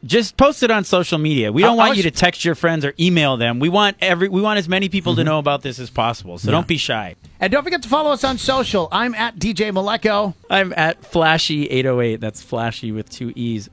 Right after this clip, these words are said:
Speaker 1: Or I guess if you turn the
Speaker 2: Still talking.
Speaker 1: if
Speaker 2: Like,
Speaker 1: you turn the
Speaker 2: shut
Speaker 1: push
Speaker 2: up.
Speaker 1: notifications on on your, on your app, then it will automatically tell you
Speaker 2: I'm not listening.
Speaker 1: that there's
Speaker 2: I
Speaker 1: a new show
Speaker 2: actually
Speaker 1: coming up.
Speaker 2: left the room.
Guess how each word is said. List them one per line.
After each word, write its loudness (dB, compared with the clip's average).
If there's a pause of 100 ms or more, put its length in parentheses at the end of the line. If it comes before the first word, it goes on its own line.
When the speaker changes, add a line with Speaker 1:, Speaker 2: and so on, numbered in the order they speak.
Speaker 1:
Or 4
I 2
guess 0 (260)
if -8
you -2
turn 0
the 2
Speaker 2:
Still 2
talking. 0 (100)
Speaker 1:
if 2
Speaker 2:
Like, 4
Speaker 1:
you 2 (160)
turn 2
the 2
Speaker 2:
shut 2
Speaker 1:
push 2
Speaker 2:
up. -18
Speaker 1:
notifications 4
on 4
on 2
your, 0
on 2
your -4
app, 2 (380)
then 2
it 0
will 0
automatically 0
tell 0
you -6 (680)
Speaker 2:
I'm -18
not -8
listening. -8 (160)
Speaker 1:
that 2
there's 0
Speaker 2:
I -2
Speaker 1:
a -
new 2
show 0
Speaker 2:
actually -6
Speaker 1:
coming 0
up. 0
Speaker 2:
left -4
the -14 (100)
room. -6